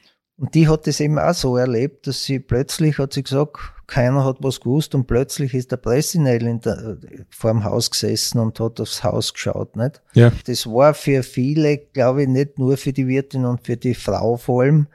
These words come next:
Speaker 1: eine Überraschung, aber
Speaker 2: Ja.
Speaker 1: für die Frau war's, war's, äh, für die, für die Witwe des Opfers war's sicher eine sch-, schockierende Geschichte, nicht? Wenn sie,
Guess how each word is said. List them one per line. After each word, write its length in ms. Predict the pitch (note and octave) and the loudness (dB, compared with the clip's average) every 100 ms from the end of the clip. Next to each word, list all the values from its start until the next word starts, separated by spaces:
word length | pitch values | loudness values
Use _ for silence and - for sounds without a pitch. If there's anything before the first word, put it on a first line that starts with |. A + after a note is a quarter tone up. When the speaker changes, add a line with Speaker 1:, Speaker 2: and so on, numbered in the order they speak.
| _ - | _ -8
Speaker 1:
eine 180 | C3+ C3+ | 2 2
Überraschung, 760 | B2+ B2 A2 A2+ - D#3 D#3+ D#3 | 4 4 2 0 2 4 4 2
aber 180 | C#3+ B2+ | 2 4
Speaker 2:
Ja. 80 | A#2 | 6
Speaker 1:
für 60 | |
die 100 | C3+ | 4
Frau 340 | B2+ A2+ A#2 C3+ | 0 2 4 4
war's, 360 | B2+ - - A2+ | 2 0 -4 -2
war's, 240 | A#2+ A#2 | -2 0
äh, 140 | A2 - A2+ F2+ | -2 -4 -12 -10
für 160 | - B2+ | -4 0
die, 220 | B2 A#2+ | 0 0
für 160 | - | -2
die 400 | A2 A#2+ A2+ A2+ | -2 0 0 0
Witwe 320 | A#2+ B2+ B2+ B2 | -2 -2 -2 -2
des 240 | A2+ - | -2 -2
Opfers 420 | G#2 - B2+ G#2+ | -4 -4 -6 -2
war's 240 | A2 A2 - | -2 -2 -2
sicher 340 | B2 - A2+ | -4 0 0
eine 80 | G#2 | 0
sch-, 300 | - - C2+ D#2 | -6 -14 -16 -16
schockierende 720 | - A#2 - A2+ A#2 A2+ - | -6 -6 -2 -2 0 0 -2
Geschichte, 540 | - - A2+ - - G2+ | -8 -8 -10 -10 -6 -2
nicht? 240 | A2+ A2+ | -2 -2
Wenn 140 | G#2 G2+ | -4 -4
sie, 200 | A2 | -6